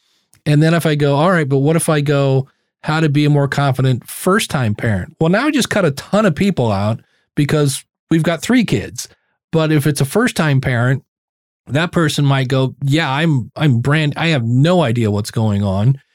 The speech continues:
And then if I say, "Well, what about how to be a more confident first-time interracial parent?" Okay, now I just cut out a ton of people.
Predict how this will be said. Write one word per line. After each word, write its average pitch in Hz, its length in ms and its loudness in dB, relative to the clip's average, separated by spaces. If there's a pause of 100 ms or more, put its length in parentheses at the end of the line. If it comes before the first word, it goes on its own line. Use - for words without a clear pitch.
(420)
And 139 220 2
then 156 160 2
if 151 160 -2
I 147 120 0
say, 139 320 -2
"Well, 139 220 2
what 156 180 2
about 170 260 0
how 151 180 -4
to 160 80 2
be 151 140 0
a 147 60 2
more 135 180 2
confident 131 500 -2
first-time 143 520 -2
interracial 143 800 2
parent?" 107 400 -4 (840)
Okay, 143 280 0
now 143 220 0
I 156 60 -2
just 143 160 -4
cut 151 140 -2
out 131 140 -2
a 117 80 0
ton 208 400 -2
of 135 80 0
people. 98 460 -6